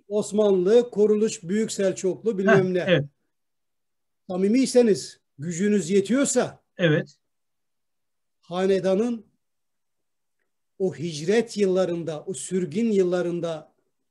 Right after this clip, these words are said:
Speaker 1: yaşadığı trajediyi bir ekranlara aksettirin bakalım.
Speaker 2: Ya, ya.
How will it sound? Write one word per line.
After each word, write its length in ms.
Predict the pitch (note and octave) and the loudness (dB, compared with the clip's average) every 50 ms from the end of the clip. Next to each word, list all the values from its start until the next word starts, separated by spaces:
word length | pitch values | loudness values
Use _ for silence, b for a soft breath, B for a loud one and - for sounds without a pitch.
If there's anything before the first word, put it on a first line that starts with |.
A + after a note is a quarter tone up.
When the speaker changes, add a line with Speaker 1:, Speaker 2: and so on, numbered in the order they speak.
| _ | _
Speaker 1:
yaşadığı 480 | F3+ E3+ - - F#3 E3 F3+ F3+ F3+ F3+ | -10 -10 -8 -8 -6 -2 -2 -2 -2 -2
trajediyi 720 | - F3+ F3+ F3+ E3+ C#3 D#3+ F3+ E3+ C#3+ F3+ F#3+ F3+ D3 | -4 -4 -4 -2 -2 0 -2 -2 -2 -2 -4 -4 -2 -2
bir 240 | F#3 F3+ F3+ F3+ - _ _ _ _ _ _ _ _ _ _ _ _ _ _ _ _ _ _ | -2 -2 -2 -4 -8 _ _ _ _ _ _ _ _ _ _ _ _ _ _ _ _ _ _
ekranlara 500 | F3+ F3 - F#3+ F#3 F3+ F3+ F3+ F3 F3 | -12 -10 -4 -4 -2 -2 0 -2 -2 -4
aksettirin 520 | D#3 - - F3+ D3+ - - G3+ A#3 A3 | -6 -8 -10 -12 -10 -6 -2 0 0 2
bakalım. 360 | F#3+ E3+ - - C3+ B2 - - | 0 -2 -2 -6 -12 -16 -16 -14
Speaker 2:
Ya, 540 | A#2+ A#2 B2 B2 A#2+ A#2 A2+ A2+ A2+ A#2 - _ _ _ _ _ _ _ _ - | -8 -4 -4 -2 -2 -4 -6 -8 -12 -14 -18 _ _ _ _ _ _ _ _ -20
ya. 380 | A2 G2+ G2 G2 G2 F2+ - | -18 -16 -16 -18 -18 -20 -20